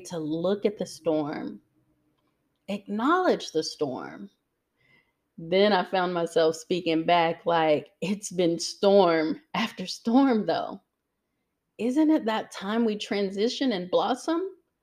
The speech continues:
The trees and flowers are supposed to be sprouting. Butterflies should be coming out of their cocoons.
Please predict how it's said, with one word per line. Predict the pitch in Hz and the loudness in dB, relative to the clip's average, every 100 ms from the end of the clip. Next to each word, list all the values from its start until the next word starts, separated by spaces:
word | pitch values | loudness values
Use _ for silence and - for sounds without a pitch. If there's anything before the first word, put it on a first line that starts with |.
| _ _ _ | _ _ _
The | 214 220 | -6 -4
trees | - - 285 311 302 | -4 -2 2 2 2
and | 262 254 | -2 -2
flowers | 269 277 277 254 | -4 0 0 2
are | 240 | 0
supposed | 240 233 254 254 - | -2 0 0 2 0
to | |
be | 247 240 | -2 -2
sprouting. | 226 - 214 240 220 175 - - _ _ _ | -4 -4 0 2 0 -2 -6 -12 _ _ _
Butterflies | 247 277 269 254 240 226 214 | 0 4 4 4 4 6 4
should | 214 226 202 | 2 0 0
be | 202 | -2
coming | 190 226 220 214 196 | -4 -2 2 0 0
out | - 185 196 | 0 2 4
of | 190 180 180 | 4 2 2
their | 180 175 | 2 2
cocoons. | - 180 - 185 170 147 98 - - | -2 -6 -2 0 0 -2 -8 -12 -18